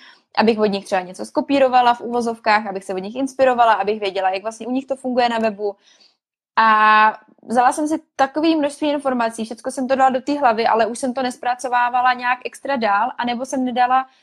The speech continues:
čas tomu, aby se to nějak projevilo. Dejme tomu, že jsem třeba něco aplikovala a dva, tři, čtyři dny mi to nefungovalo a místo toho, abych nějak jakoby zjistila, kde je problém, tak jsem to hned smazala nebo přešla na jiný marketingový,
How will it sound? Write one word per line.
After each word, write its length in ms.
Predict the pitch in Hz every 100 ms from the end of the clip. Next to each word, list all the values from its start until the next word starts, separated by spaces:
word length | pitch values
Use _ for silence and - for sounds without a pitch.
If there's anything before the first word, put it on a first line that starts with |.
| _ _ _
čas 260 | - 294 -
tomu, 320 | 254 247 262
aby 140 | 226
se 120 | 262 262
to 100 | 269
nějak 340 | 254 262 262
projevilo. 400 | 240 233 208 190
Dejme 260 | 196 214 233
tomu, 180 | 247
že 40 | 247
jsem 100 | 262
třeba 200 | 262 254
něco 240 | 277 -
aplikovala 680 | 196 233 269 302 302 302 302 311 _ _ _ _ _ _ _ -
a 400 | 233 233 226 220 -
dva, 320 | 220 240 269 262
tři, 260 | - 285
čtyři 260 | 277 269 269
dny 160 | 247
mi 100 | 254
to 80 | 269
nefungovalo 800 | 277 277 262 247 240 247 254 240
a 40 | 240
místo 260 | 254 269
toho, 180 | 277 269
abych 200 | 233 254
nějak 220 | 254 247
jakoby 280 | 247 254 254
zjistila, 360 | 247 - 262 254
kde 160 | 226
je 80 | 254
problém, 480 | 247 214 240 262 254 -
tak 140 | 254
jsem 160 | 262 247
to 80 |
hned 200 | 262 226
smazala 580 | - 240 254 285 277 277 - _ _
nebo 280 | 233 226 214 - _ -
přešla 260 | 233 262 262
na 100 | 247
jiný 280 | 240 226
marketingový, 800 | 226 220 233 233 233 220 214 196